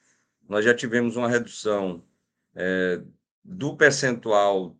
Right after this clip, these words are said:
do lucro líquido, né, em dividendos pagos para acionistas. É, historicamente, no governo Bolsonaro, nós tínhamos, em média, sessenta a setenta por cento, em média, do lucro líquido, é,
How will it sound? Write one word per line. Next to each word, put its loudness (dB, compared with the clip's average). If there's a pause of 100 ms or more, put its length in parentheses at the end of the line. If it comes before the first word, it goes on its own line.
do -4
lucro -6
líquido, -8
né, -4 (800)
em 6
dividendos -2 (600)
pagos 6
para 4
acionistas. -6 (160)
É, -4
historicamente, -2 (100)
no -8
governo 0
Bolsonaro, 0
nós -4
tínhamos, -4
em -2
média, 0 (420)
sessenta 2
a 4
setenta 0
por -10
cento, -4
em 0
média, 6 (360)
do -6
lucro -2
líquido, -4 (600)
é, 4